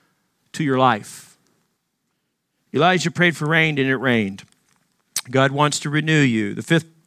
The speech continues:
purpose of prayer is this, is prayer reaches. I think James, being so saturated in prayer and calling his people to be so saturated in prayer,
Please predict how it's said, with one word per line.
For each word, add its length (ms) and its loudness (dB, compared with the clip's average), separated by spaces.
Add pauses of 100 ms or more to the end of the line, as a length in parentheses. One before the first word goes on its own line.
(120)
purpose 400 0
of 100 -12
prayer 320 4
is 140 -2
this, 240 2
is 100 -6
prayer 320 2
reaches. 680 -2 (920)
I 80 0
think 180 0
James, 300 2
being 240 -4
so 220 0
saturated 760 0
in 140 -6
prayer 400 2
and 100 -4
calling 400 0
his 140 -8
people 340 0
to 80 0
be 140 -4
so 180 -2
saturated 640 0
in 80 -10
prayer, 380 4